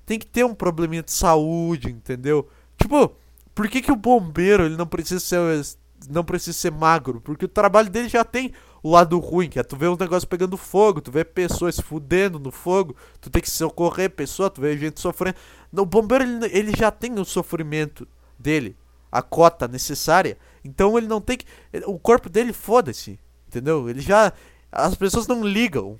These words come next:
pra, pro, pro corpo do bombeiro porque é uma profissão que já tem, ah, risco suficiente. Ai, não, porque, ai, o padrão de beleza. Sim,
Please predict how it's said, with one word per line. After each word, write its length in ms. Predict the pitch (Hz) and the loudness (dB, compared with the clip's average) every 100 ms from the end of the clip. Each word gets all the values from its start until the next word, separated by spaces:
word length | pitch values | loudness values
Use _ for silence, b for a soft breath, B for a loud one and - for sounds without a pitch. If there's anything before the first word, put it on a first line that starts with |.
| - | -10
pra, 340 | - 127 131 135 | -2 0 0 -4
pro, 340 | - 165 156 | -4 -2 -4
pro 220 | 143 151 | -6 -10
corpo 280 | 147 160 160 | -6 -6 -6
do 120 | 139 | -10
bombeiro 420 | 131 160 147 165 180 | -8 -8 -4 -4 -4
porque 260 | 190 180 | -6 -6
é 40 | 190 | -4
uma 120 | 190 | -4
profissão 400 | 185 185 - 180 | -8 -10 -8 -8
que 140 | 180 | -4
já 80 | 180 | -6
tem, 220 | - 185 b b b b | -4 -8 b b b b
ah, 720 | - 156 175 170 175 175 170 - | 2 6 8 8 8 6 0 -10
risco 380 | - 190 - 202 | -8 -6 -6 -8
suficiente. 800 | 190 185 180 - 190 180 98 - _ _ _ - | -10 -8 -6 -4 -4 -6 -12 -18 _ _ _ -2
Ai, 140 | 233 | 0
não, 180 | 208 226 | 2 0
porque, 600 | - 123 120 139 165 156 | -2 -10 -8 -4 -2 -2
ai, 220 | 120 175 135 | -2 -2 -4
o 40 | |
padrão 600 | - 131 127 117 135 170 | -6 -8 -6 -4 -2 -4
de 100 | 139 | -6
beleza. 360 | 120 127 160 - | -8 -6 -6 -4
Sim, 360 | 392 466 403 | -2 -4 -6